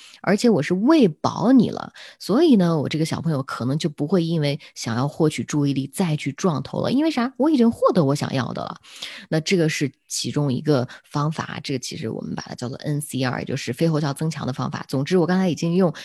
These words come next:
非常简单的这个，呃，语言给大家梳理了一遍，就是每隔一分钟，也就是短一点，不要等到他撞头发生了，提前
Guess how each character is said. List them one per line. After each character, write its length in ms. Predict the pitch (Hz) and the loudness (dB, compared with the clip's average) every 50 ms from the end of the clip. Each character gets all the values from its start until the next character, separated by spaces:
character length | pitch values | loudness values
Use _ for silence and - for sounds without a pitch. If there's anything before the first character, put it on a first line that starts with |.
| - - _ | -18 -20 _
非 120 | - 185 202 | -2 0 0
常 220 | 220 151 156 175 | 2 2 0 0
简 220 | - - 117 90 | -2 -2 -2 -2
单 200 | 135 156 175 185 | 0 0 2 2
的 160 | 196 175 139 135 | 2 2 0 0
这 160 | - 143 131 | -2 -2 -2
个， 160 | 135 123 139 - _ _ _ _ _ _ _ _ _ _ _ _ _ _ - | -2 -4 -4 -8 _ _ _ _ _ _ _ _ _ _ _ _ _ _ -4
呃， 160 | 156 139 120 | -2 -2 0
语 80 | 117 | 0
言 180 | 120 120 113 139 | 0 0 0 0
给 100 | 139 113 | -2 -2
大 80 | - 123 | -2 0
家 120 | 120 123 | 0 0
梳 240 | 131 - - 143 143 | 0 -2 -2 -2 -2
理 120 | 139 107 85 | -2 -2 -4
了 60 | 67 | -6
一 100 | 71 90 | -6 -4
遍， 240 | - 120 92 - - - - - _ | -2 -2 -2 -4 -8 -14 -20 -20 _
就 140 | - 160 151 | -2 0 0
是 240 | 147 - 131 - - - _ _ _ _ _ _ | 2 0 -2 -4 -6 -12 _ _ _ _ _ _
每 280 | 165 165 156 151 147 135 | 0 2 2 2 2 0
隔 360 | - - 156 156 165 185 196 - | -2 0 4 6 8 6 6 4
一 140 | 277 320 269 | 2 2 2
分 200 | - - 135 107 | 2 2 -2 0
钟， 200 | - 127 - - | 0 -2 0 2
也 40 | 156 | 4
就 120 | 180 254 | 6 6
是 40 | 269 | 6
短 300 | 254 - 170 - - - | 6 4 2 2 2 0
一 60 | 180 214 | 0 2
点， 220 | 202 - - - _ | 2 0 -2 -4 _
不 120 | - - | 4 4
要 160 | 302 453 440 | 6 6 4
等 180 | 240 - 127 110 | 4 2 2 0
到 80 | 123 143 | 0 0
他 140 | 160 156 | 0 -2
撞 180 | 147 - 175 156 | 0 2 0 2
头 160 | 156 143 143 | 2 0 -2
发 240 | 160 - 185 170 175 | 0 0 0 0 0
生 220 | 180 - 185 180 | 0 2 2 2
了， 160 | 180 143 - - _ | 2 0 -2 -6 _
提 340 | - - - 170 170 240 311 | -12 -10 -8 -4 -4 -4 -2
前 400 | - - - 139 123 151 214 233 | -2 -2 0 0 2 2 2 0